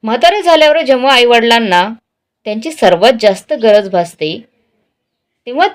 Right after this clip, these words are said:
तीच मुलं आपल्या आईवडिलांना ओझं वाटू लागतात. आणि कदाचित त्यामुळेच आज देशात वृद्धाश्रम कमी पडत आहेत. वृद्धांच्या वाढत्या संख्येमुळे आज सरकारला प्रत्येक जिल्ह्यात वृद्धाश्रम उघडण्याची गरज भासत आहे.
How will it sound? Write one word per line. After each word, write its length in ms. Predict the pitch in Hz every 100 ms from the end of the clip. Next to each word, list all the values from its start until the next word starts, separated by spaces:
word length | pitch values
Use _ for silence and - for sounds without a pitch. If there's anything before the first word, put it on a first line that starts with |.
| -
तीच 240 | 285 320
मुलं 200 | 277 233
आपल्या 320 | 247 226 233
आईवडिलांना 600 | 233 208 208 214 214 190
ओझं 340 | 226 180 175 233
वाटू 280 | 220 190
लागतात. 400 | 180 151 _ 143 - _ _ _ _ _ _ - _ _ _ _ _ _ _
आणि 160 | 196 277
कदाचित 480 | 226 196 254 262 240 262 -
त्यामुळेच 440 | 208 240 240 233
आज 280 | 208 190 165
देशात 380 | 185 180 165 202
वृद्धाश्रम 600 | 190 175 160 240 240 233 240
कमी 280 | 190 175
पडत 300 | 220 190 165
आहेत. 240 | 156 156 - _ _ _ _ _ _ _ _ _ _ _ -
वृद्धांच्या 480 | 226 226 370 403 339
वाढत्या 380 | 240 226 302
संख्येमुळे 520 | 320 277 247 262 226 247
आज 260 | 240 247
सरकारला 560 | 226 196 202 208 190 208
प्रत्येक 540 | 226 202 - 277 269
जिल्ह्यात 520 | 233 220 185 190 220
वृद्धाश्रम 720 | 170 170 165 247 254 247 233 185
उघडण्याची 500 | 165 214 226 220 240
गरज 320 | 180 175 202
भासत 360 | 180 180 180 -
आहे. 220 | 156